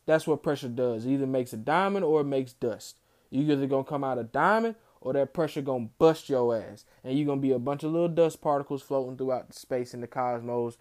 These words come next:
that people forget later on. So, what you wanna do, Ben? You wanna be a diamond or you wanna be a bust? Or you wanna be dust, I should say. So, yeah, man. Good episode.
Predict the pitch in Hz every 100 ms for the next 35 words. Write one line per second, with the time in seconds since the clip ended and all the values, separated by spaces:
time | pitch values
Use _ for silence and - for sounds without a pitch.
0 | - - 127 147 127 120 123 123 107 117
1 | 113 110 107 92 - - - - - -
2 | 120 113 - - - _ - _ _ -
3 | - - - 156 185 165 151 139 131 107
4 | 107 110 117 139 143 143 139 135 147 165
5 | 170 165 139 131 131 131 127 120 120 113
6 | 107 90 - - _ _ _ _ _ _
7 | _ _ _ - - - - - 135 131
8 | 135 139 127 113 123 127 110 104 107 120
9 | 120 - - _ _ _ _ _ _ _
10 | _ - 131 127 120 _ _ _ _ _
11 | _ _ _ _ _ _ _ _ 139 156
12 | 135 113 110 113 - - _ _ _ _
13 | _ _ _ _ _ - 135 175 170 160
14 | 131 110 101 -